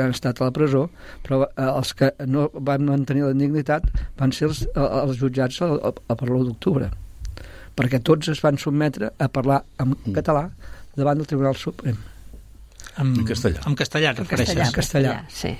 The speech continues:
Speaker 3: En aquest judici que vam poder veure
Speaker 1: Sí, sí.
Speaker 3: per
Speaker 4: El
Speaker 3: televisió,
Speaker 4: judici,
Speaker 3: eh?
Speaker 1: En
Speaker 4: sí.
Speaker 1: castellà.
Speaker 4: Clar,
Speaker 1: Doncs,
Speaker 4: això,
Speaker 1: clar,
Speaker 4: això és
Speaker 1: això és un
Speaker 4: brutal,
Speaker 1: exemple per la
Speaker 4: brutal,
Speaker 1: població
Speaker 4: brutal.
Speaker 1: brutal. Vull dir,
Speaker 2: Esclar,
Speaker 1: els que ens
Speaker 2: si en
Speaker 1: representen
Speaker 2: aquest
Speaker 1: i
Speaker 2: judici
Speaker 1: tenen
Speaker 2: tots
Speaker 1: defensar
Speaker 2: haguessin parlat
Speaker 1: es,
Speaker 2: en
Speaker 1: es,
Speaker 2: català,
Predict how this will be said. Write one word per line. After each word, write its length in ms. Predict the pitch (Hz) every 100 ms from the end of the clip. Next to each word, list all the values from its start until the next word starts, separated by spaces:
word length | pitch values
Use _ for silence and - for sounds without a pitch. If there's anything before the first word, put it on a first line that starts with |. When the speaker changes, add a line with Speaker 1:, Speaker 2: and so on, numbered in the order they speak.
| -
Speaker 3:
En 40 |
aquest 200 | 135 127
judici 380 | 135 135 135 -
que 100 | 143
vam 180 | 135 135
poder 200 | 139 135
veure 240 | 135 139
Speaker 1:
Sí, 180 | 139 139
sí. 60 | 147
Speaker 3:
per 100 | 151
Speaker 4:
El 60 |
Speaker 3:
televisió, 500 | 170 160 151 117 113
Speaker 4:
judici, 220 | 143 233
Speaker 3:
eh? 20 | 226
Speaker 1:
En 140 | 135
Speaker 4:
sí. 80 | 147
Speaker 1:
castellà. 440 | - 131 151 165 135 - - - - - - - - -
Speaker 4:
Clar, 140 | 139
Speaker 1:
Doncs, 40 | 139
Speaker 4:
això, 40 |
Speaker 1:
clar, 300 | 160 185 -
Speaker 4:
això 220 | - - 135
és 60 |
Speaker 1:
això 220 | 151 170 160
és 80 |
un 80 | 190
Speaker 4:
brutal, 120 | 185
Speaker 1:
exemple 380 | 151 160 151 135
per 100 | 127
la 180 | - 135
Speaker 4:
brutal, 140 | 131 131
Speaker 1:
població 360 | 147 135 175
Speaker 4:
brutal. 160 | 170 -
Speaker 1:
brutal. 520 | 139 208 160 123 127 - - - - 139
Vull 60 |
dir, 160 | 143 - - - -
Speaker 2:
Esclar, 280 | - - -
Speaker 1:
els 160 | 151 95
que 100 | 170
ens 120 | 151
Speaker 2:
si 60 | 131
en 20 |
Speaker 1:
representen 300 | 139 135 113
Speaker 2:
aquest 260 | 113 120 98
Speaker 1:
i 40 |
Speaker 2:
judici 260 | 113 117 180
Speaker 1:
tenen 100 | 104
Speaker 2:
tots 140 | 120
Speaker 1:
defensar 240 | 110 107 113
Speaker 2:
haguessin 140 | 104
parlat 200 | 95 104
Speaker 1:
es, 60 | 95
Speaker 2:
en 80 |
Speaker 1:
es, 60 | 98
Speaker 2:
català, 560 | - 131 101 107 127